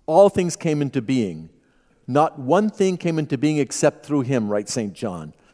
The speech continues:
What has come into being in him was life. All living things share a common origin. John writes of the darkness found in humankind, but affirms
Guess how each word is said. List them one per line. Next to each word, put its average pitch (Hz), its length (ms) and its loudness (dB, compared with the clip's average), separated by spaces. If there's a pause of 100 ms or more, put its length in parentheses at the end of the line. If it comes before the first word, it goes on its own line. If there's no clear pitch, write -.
(380)
What 131 140 4
has 135 140 0
come 180 220 2
into 156 180 -2
being 151 300 0
in 131 120 0
him 156 400 -2 (120)
was 123 260 0
life. 117 560 -2 (1000)
All 160 320 6
living 151 280 0
things 151 260 -4
share 143 220 2
a 123 60 2
common 147 360 0
origin. 104 600 -2 (1120)
John 151 360 -2
writes 160 240 0
of 120 120 -4
the 127 80 0
darkness 147 580 0
found 127 260 0
in 117 140 -2
humankind, 110 580 -2
but 123 140 -2
affirms 143 520 -2